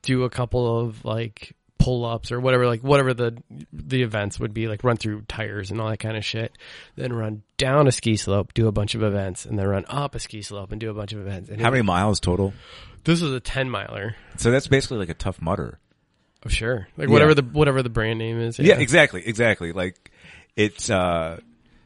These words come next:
Speaker 2: Tough Mudder, Spartan. Well, Spartan, I don't know how the duration, but, like, the Tough Mudder and the, like, wh-, what you say, Bone Frog?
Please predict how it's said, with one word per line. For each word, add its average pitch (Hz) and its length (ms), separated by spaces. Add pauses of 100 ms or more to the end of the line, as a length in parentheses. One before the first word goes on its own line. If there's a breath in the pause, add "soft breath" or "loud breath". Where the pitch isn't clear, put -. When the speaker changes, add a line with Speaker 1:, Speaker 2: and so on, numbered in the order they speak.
(280 soft breath)
Speaker 2:
Tough 120 240
Mudder, 110 640
Spartan. 101 540
Well, 95 100
Spartan, 131 400
I 101 60
don't 104 120
know 95 320
how 92 200
the 92 160
duration, 87 480
but, 85 100
like, 82 160 (540 loud breath)
the - 80
Tough 120 200
Mudder 113 260
and 98 100
the, 90 100
like, 87 240
wh-, - 260
what 92 160
you 95 60
say, 95 140
Bone 85 260
Frog? 123 340